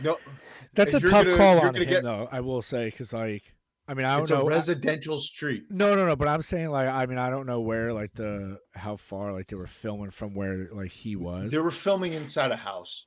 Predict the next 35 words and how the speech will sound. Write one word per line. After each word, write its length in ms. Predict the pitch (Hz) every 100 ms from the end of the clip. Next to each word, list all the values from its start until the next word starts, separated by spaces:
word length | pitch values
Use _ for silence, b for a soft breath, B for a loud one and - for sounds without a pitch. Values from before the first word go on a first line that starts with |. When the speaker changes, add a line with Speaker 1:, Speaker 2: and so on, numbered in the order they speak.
| _
Speaker 1:
It 20 | 123
was 180 | 131 135
inside 340 | 147 147 135
a 60 | 117
house. 480 | 104 101 98 - -
Speaker 2:
Oh, 160 | 120
so 80 | 117 113
Speaker 1:
Um, 60 |
Speaker 2:
then, 80 | 107
Speaker 1:
there 100 | 135
Speaker 2:
yeah, 60 | 139
Speaker 1:
weren't 200 | 156 165
Speaker 2:
that's 140 | 160
Speaker 1:
any 140 | 160 160
Speaker 2:
different, 300 | - 147 143
Speaker 1:
cameras. 240 | 147 143
Speaker 2:
yeah. 40 | 147
Speaker 1:
There 100 | 143
weren't 180 | 180 175
any 140 | 180
cameras 340 | 139 160 165 160
on 80 |
the 100 | 156
front. 220 | 143 160 - B B 147
Y-, 60 | 180
if 220 | 190 170
you 100 | 220
saw 380 | - 190 185 208
it, 100 | 180
like, 260 | 160 143
you'd 160 | 175 165
have 140 | 143
been 220 | 135 156 147
pissed 300 | 147 135 -
too. 280 | 143 -